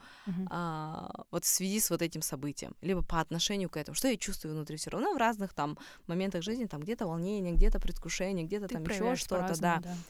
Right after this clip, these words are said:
Speaker 2: И я
Speaker 1: Мгм.
Speaker 2: понимаю, что именно эмоциональная вот эта подача, даже текстом просто, она людям даст больше вот как бы контекста, понимания того, что происходит, что я чувствую.
Speaker 1: Мгм.
Speaker 2: Ну, ещё плюс это классная саморефлексия. То есть я поняла, что я не так часто задумываюсь о том, что я там, типа, испытываю по отношению, там, я не знаю, к рабочей какой-то встрече. Я такая:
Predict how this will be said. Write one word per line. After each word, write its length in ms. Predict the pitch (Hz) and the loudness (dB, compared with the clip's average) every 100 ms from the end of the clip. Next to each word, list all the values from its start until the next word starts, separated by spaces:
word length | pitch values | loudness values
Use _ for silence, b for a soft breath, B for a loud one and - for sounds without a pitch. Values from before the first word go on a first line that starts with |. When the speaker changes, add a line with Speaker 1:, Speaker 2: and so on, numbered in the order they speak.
| B | B
Speaker 2:
И 100 | 180 | 2
я 160 | 190 | 4
Speaker 1:
Мгм. 20 | |
Speaker 2:
понимаю, 300 | 185 185 226 | 4 2 0
что 140 | 320 214 | 0 -2
именно 340 | - 214 202 - | 0 0 0 -2
эмоциональная 720 | 180 175 - 151 180 349 349 | -2 -2 -4 -4 -2 -2 -2
вот 160 | 214 180 | -2 -4
эта 140 | 175 - | -8 -6
подача, 440 | 135 143 143 170 147 | -4 0 -2 -2 -4
даже 240 | 147 147 | -2 -2
текстом 520 | - 151 - - 214 | -4 -6 -6 -4 -4
просто, 500 | 185 156 151 - 151 - B B B B | -2 -4 -4 -4 -6 -6 B B B B
она 320 | 151 170 170 | -2 0 0
людям 320 | 180 165 165 | 0 -2 -2
даст 260 | 147 156 - | -2 -4 -4
больше 300 | 156 165 165 | -4 -2 -4
вот 160 | 131 - | -8 -8
как 140 | 151 | -10
бы 80 | 139 | -8
контекста, 540 | - 151 - 254 - 170 | -6 -6 -4 -6 -6 -8
понимания 420 | 156 160 156 151 | -6 -4 -4 -6
того, 220 | 147 160 | -4 -4
что 140 | 214 185 | -4 -4
происходит, 480 | 151 - - 226 | -6 -4 -2 -2
что 140 | - 165 | -2 -4
я 80 | 147 | -4
чувствую. 640 | - 208 - - 180 165 | -2 -4 -2 0 0 2
Speaker 1:
Мгм. 340 | 220 190 196 | 2 2 4
Speaker 2:
Ну, 40 | 220 | 6
ещё 200 | 220 262 | 6 4
плюс 200 | 254 226 | 2 0
это 140 | 185 | -2
классная 320 | 165 170 202 170 | -2 -2 0 -2
саморефлексия. 760 | 165 160 160 - - - - | -2 -4 -6 -8 -8 -6 2
То 80 | 208 | 4
есть 120 | 208 180 | 4 4
я 60 | |
поняла, 220 | 180 175 | 4 4
что 140 | 220 185 | 4 4
я 160 | 165 | 2
не 100 | 165 | 2
так 160 | 170 190 | 2 0
часто 220 | 202 190 | 0 0
задумываюсь 380 | 160 151 170 170 | 0 0 0 0
о 40 | 143 | 0
том, 140 | 202 | 0
что 140 | - | 0
я 100 | 156 151 | -2 -2
там, 160 | 127 | -6
типа, 240 | - - 151 | -8 -8 -8
испытываю 440 | - - 196 165 | -4 -4 -2 2
по 80 | 143 | 2
отношению, 460 | - 160 151 143 131 | 2 0 -2 -2 -4
там, 160 | - | -6
я 80 | 87 | -6
не 60 | 156 | -6
знаю, 260 | 131 - | -4 -6
к 80 | - | -4
рабочей 360 | 143 147 170 - | -4 -2 -4 -6
какой-то 320 | - 143 135 | -10 -8 -8
встрече. 380 | 143 - 101 - | -8 -10 -10 -12
Я 20 | |
такая: 220 | - - | -16 -16